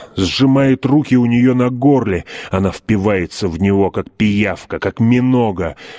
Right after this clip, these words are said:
Кажется, она может высосать его целиком, и они катаются среди мёртвых тел. Её глаза, словно рубины, пылающие безумным огнём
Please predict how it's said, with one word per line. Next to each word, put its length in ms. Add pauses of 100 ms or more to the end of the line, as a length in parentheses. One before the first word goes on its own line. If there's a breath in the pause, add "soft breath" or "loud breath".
(100)
Кажется, 460
она 140
может 340
высосать 600
его 240
целиком, 680 (240 loud breath)
и 100
они 280
катаются 720
среди 340
мёртвых 480
тел. 480 (560 loud breath)
Её 420
глаза, 760 (500)
словно 480
рубины, 640
пылающие 720
безумным 720
огнём 560